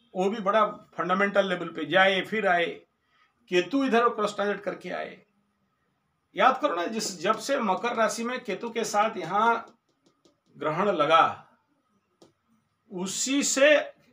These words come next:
मकर वालों का झमेला चालू हुआ। वो एक platform बनाया, जिस platform में बाकी लोग काम कर गए।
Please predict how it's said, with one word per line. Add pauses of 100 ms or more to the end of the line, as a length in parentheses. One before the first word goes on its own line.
(220)
मकर
वालों
का
झमेला
चालू
हुआ। (200)
वो
एक
platform
बनाया, (340)
जिस
platform
में
बाकी
लोग
काम
कर
गए।